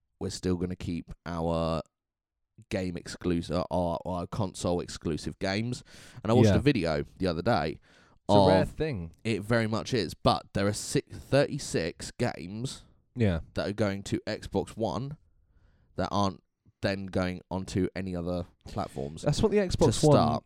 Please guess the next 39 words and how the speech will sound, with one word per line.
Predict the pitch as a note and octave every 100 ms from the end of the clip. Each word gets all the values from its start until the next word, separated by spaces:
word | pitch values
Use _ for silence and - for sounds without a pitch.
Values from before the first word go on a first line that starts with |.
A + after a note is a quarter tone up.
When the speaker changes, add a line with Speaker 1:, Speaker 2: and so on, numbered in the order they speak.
| -
Speaker 2:
needs, | B2 C3+ E2+ D2+ - - - - - _
Speaker 1:
It | A#2 B2
kind | G2+ C3+ C#3+ C3
of |
Speaker 2:
actually, | C3 G#2+ D2+
Speaker 1:
is. | C#2 -
Speaker 2:
because | G#2+ C3+ A2+
it's | B2
got | - C3+ A2+
nothing. | A2 A#2 G#2+ - C#2+ B1+ -
Like, | G2 G2+ - - _ - -
Speaker 1:
It's, | A#2 A2
it's | A2 A#2 G#2+
very | C3 B2+
s-, | - - -
sparse, | - - A2 D#2+ D2+ -
isn't | F#2+ F#2
it? | E2+ -
Speaker 2:
it, | G2+
Speaker 1:
Well, | A2 F2+
Speaker 2:
it | D3 C#3
is | A#2+ F#2+ G2+
lately. | A#2+ B2+ - E2+ F#2+
I |
mean, | A2+ A#2+
f-, | - -
the | C3+
biggest, | E3 D3 C3+ - _
the | A#2+
biggest | G#2+ D#3 D#3 -
release | A#2+ C3+ B2+ A2 -
from | - G#2+ G2+
Microsoft | G#2 G#2+ G#2 G2+ - F2 -
for | - A#2
the | G#2+
Xbox | G#2+ - - G2+ F#2 - - _ _ _ _ _ _ _ -
that's | A2+ A2
an | A2+
exclusive | - - C#3+ C#3+ A#2+ G#2